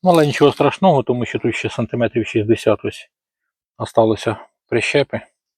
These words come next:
Тому страшного в цьому нічого не бачу. Звісно, я б його зараз би не обрізав би, обрізав би вже, е, навесні, на випадок, е, якщо буде обмороження, е, кінцевої частини. Але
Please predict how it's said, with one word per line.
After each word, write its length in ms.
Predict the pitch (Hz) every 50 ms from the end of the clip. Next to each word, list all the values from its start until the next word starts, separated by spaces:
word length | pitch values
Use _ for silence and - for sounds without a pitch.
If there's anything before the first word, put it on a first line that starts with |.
| _ _ _ _ _ _ _ _ _ _ _ _ _ _ _ _ _ _ _ _ _ _ _ _ _ _ _ _ - - - _
Тому 180 | - 117 113 110
страшного 420 | - - 117 113 - - 120 113
в 40 | 107
цьому 260 | - - 123 113 113
нічого 280 | 117 113 - - 127 123
не 100 | 127 139
бачу. 380 | 147 175 185 175 - - 127
Звісно, 340 | 107 110 120 117 - - 113
я 120 | 113 117 107
б 20 | -
його 200 | - 113 107 110
зараз 220 | 110 117 113 107 101
би 120 | 107 113
не 120 | 113 113
обрізав 340 | 110 110 113 110 110 117 113
би, 140 | 107 107 107
обрізав 380 | 107 107 117 110 101 107 104 104
би 120 | 110 107
вже, 180 | 104 - 117 117
е, 920 | 104 - _ _ _ _ _ _ _ _ _ _ _ _ - 110 113 113
навесні, 600 | 117 120 120 123 127 - - - 180 190 190 180 - _ _ -
на 240 | 127 123 123 123 123
випадок, 720 | 120 123 117 - 123 117 117 113 - _ - - - -
е, 40 | 120
якщо 540 | 110 107 110 110 - - - - - 117 104
буде 220 | 104 104 101 104
обмороження, 680 | 107 101 107 107 110 110 110 107 101 104 110 107 107 101 - _ -
е, 400 | 110 107 104 101 101 101 101 - _ _ _ _ _
кінцевої 480 | - - 107 101 - - 104 101 101 101
частини. 480 | - - 107 - - - 110 107 113
Але 240 | 120 120 120 127 117